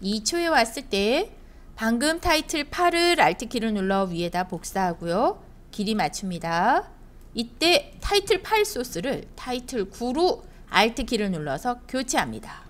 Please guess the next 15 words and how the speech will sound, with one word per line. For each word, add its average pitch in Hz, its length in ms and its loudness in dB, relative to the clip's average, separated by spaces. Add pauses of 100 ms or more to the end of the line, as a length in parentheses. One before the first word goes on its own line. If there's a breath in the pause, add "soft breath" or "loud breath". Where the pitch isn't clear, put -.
(720 loud breath)
자, - 240 -4
삼 339 260 0
초 359 140 2
상간에 262 380 0
왔을 170 300 -4
때 196 460 -4 (1300 soft breath)
타이틀 330 440 2
구를 294 540 2
Alt키를 233 520 0
눌러서 202 360 -2
복제를 202 460 -4
합니다. 185 580 0 (280)
그치만 285 540 0 (260)
타이틀 240 500 -2
십으로 330 600 -2